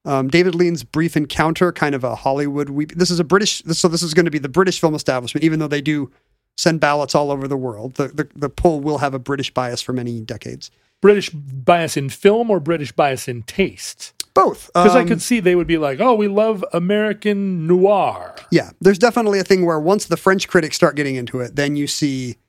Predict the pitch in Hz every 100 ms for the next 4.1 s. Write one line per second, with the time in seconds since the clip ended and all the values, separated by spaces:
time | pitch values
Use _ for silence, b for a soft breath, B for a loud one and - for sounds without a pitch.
0 | _ _ 151 170 170 156 135 - - 143
1 | 139 151 143 143 131 123 117 120 135 -
2 | 143 127 - - 156 160 160 160 165 147
3 | 139 143 127 139 135 131 123 120 117 117
4 | 120